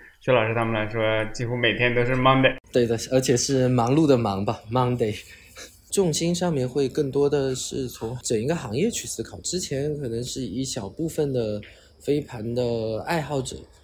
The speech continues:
Speaker 2: 那到现在很多新的增量，也就是我们看怎样子去做一些消费引领以及赛事活动，也就是这个体育最大的魅力还是赛事活动嘛，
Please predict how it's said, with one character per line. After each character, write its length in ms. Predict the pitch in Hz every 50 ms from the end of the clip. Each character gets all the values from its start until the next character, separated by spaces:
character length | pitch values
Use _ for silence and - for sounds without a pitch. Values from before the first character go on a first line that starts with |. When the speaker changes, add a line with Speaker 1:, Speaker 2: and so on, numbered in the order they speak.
| _ -
Speaker 2:
那 100 | 143 139
到 160 | 139 135 135
现 240 | 131 - 175 151 139
在 240 | 143 139 131 120
很 180 | 120 110 113 98
多 200 | 92 117 123 131
新 200 | 127 - 147 147
的 140 | 156 147 139
增 240 | - 156 165 170 180
量， 260 | 190 170 135 110 - 92
也 80 | 104
就 120 | 117 135 131
是 160 | 127 - 131
我 140 | 120 104 92
们 180 | 104 113 117
看 240 | 120 - 143 131 127
怎 140 | - 110 104
样 180 | 113 127 143
子 280 | 143 - 113 117 113 113 - - - - - - _ -
去 480 | - - - 131 123 120 120 120 120 117 - - -
做 160 | - - 151
一 60 | 143 135
些 120 | - 147
消 240 | 143 - 175 175 185
费 200 | 185 214 208 185
引 360 | 135 120 120 117 135 160 185
领 280 | 165 139 120 113 117 120
以 180 | 104 110 117 110
及 480 | 107 - - 117 117 127 135 143 147 - - - - - - -
赛 280 | - - - - 202 170
事 160 | 147 - 147
活 240 | 120 - - 104 113
动， 160 | 139 190 170
也 140 | 104 101 104
就 220 | 120 143 160 151
是 340 | 143 - - 143 147 143 143 135
这 140 | - 165
个 80 | 156 160
体 240 | 156 - - - 117
育 120 | 123 160 160
最 160 | - 175 160
大 120 | 147 143
的 120 | 143 151 151
魅 180 | 165 185 180
力 160 | 156 139 131
还 180 | 123 - 113 123
是 280 | 123 - 147 139 135 131
赛 180 | - 175 160
事 140 | 156 - 135
活 200 | - - - 95
动 200 | 104 160 185 190
嘛， 100 | 143